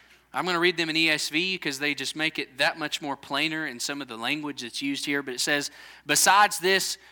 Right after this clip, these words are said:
we have had earthly fathers who disciplined us, and we respected them." And he, obviously, a, a spiritual point is being made here, but he's, he's showing that through our parents disciplining us.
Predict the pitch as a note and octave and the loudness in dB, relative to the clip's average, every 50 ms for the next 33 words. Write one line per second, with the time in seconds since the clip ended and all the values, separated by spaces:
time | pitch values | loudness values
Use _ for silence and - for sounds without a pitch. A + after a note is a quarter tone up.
0 | - - - E3 G3+ G#3+ G3 E3 D3 D#3 F3+ G3+ A3+ - B3+ - D3+ E3+ G#3 A3+ | -20 -2 0 2 4 4 4 2 2 4 6 8 8 6 6 4 4 4 4 2
1 | - - F3+ D3+ - - C3+ C3+ D3 D#3+ F3 E3+ - F#3+ F#3+ D#3+ F#3+ G#3 A3 - | 2 -2 -4 -4 0 2 4 4 4 4 2 0 -2 -2 0 2 4 4 4 2
2 | G3+ - - D3 C3+ C3 B2+ B2+ C#3 D#3+ - - - - - _ _ _ _ _ | 0 -4 -4 -4 -4 -4 -2 -2 -2 -2 -2 -2 -4 -6 -8 _ _ _ _ _
3 | - B2 B2 B2+ C3+ D#3 F3 E3+ E3 D3+ - - D#3+ D#3+ E3+ - - C3+ A2 G#2 | -10 -8 -6 -4 -2 -2 -2 0 0 -2 -2 0 0 0 0 -2 -6 -12 -10 -8
4 | G#2 G#2 G2 G2 G2+ G2+ - _ _ _ _ _ _ _ _ _ _ _ - A#2 | -8 -8 -8 -10 -12 -18 -20 _ _ _ _ _ _ _ _ _ _ _ -12 -10
5 | A#2 B2+ D3+ F#3+ F3+ - - - G2+ G2+ F2+ D#2 A#2 F3 F3+ F3+ E3 - - E3+ | -6 -6 -6 -6 -6 -8 -14 -20 -20 -18 -12 -2 0 0 0 2 0 0 0 0
6 | E3+ F3 E3 D3 C#3+ C3+ - D3 C#3+ C3+ B2 - - - - G3 G3 F3+ - E3 | 2 2 4 2 2 0 0 0 0 0 0 -2 -2 0 2 0 0 0 0 -4
7 | C#3+ - - F3 F3+ F3+ E3+ - - - - - - D3+ D3+ C3+ C#3+ F3 E3+ D#3 | -6 -6 -6 -4 -4 -4 -4 -6 -10 -18 -18 -4 0 0 0 2 2 2 2 2
8 | D3 D3+ E3+ G#3 A3+ G3 D#3+ C#3 C#3 D#3 F3+ D#3+ D#3 D3+ C#3+ C3+ - - - - | 2 2 2 2 0 0 0 0 0 0 0 0 0 0 0 0 -2 -6 -8 -10
9 | - - _ _ _ D#3+ D3+ C#3 - - - G3+ A3+ A#3 G3+ F3 D3+ D3 D3 D#3 | -16 -20 _ _ _ 0 2 2 2 2 2 4 4 2 2 4 4 4 4 4
10 | - - - F3 F#3 G3+ G#3 G3+ G3 - - - - _ - _ - C3 D3+ E3 | 2 -2 0 0 2 2 0 -2 -6 -10 -16 -20 -20 _ -12 _ 2 4 4 4
11 | - - G3 G#3 B3 A#3+ F#3 - - - - F#3 A#3 - - G3 - D#3+ C3 A2 | 2 0 0 0 2 0 -2 -2 -4 -4 -2 0 0 0 -2 -2 -4 -6 -6 -6
12 | G#2 G2+ F#2+ F#2 F2 F2+ - - - - - | -6 -8 -10 -12 -12 -10 -10 -10 -10 -10 -12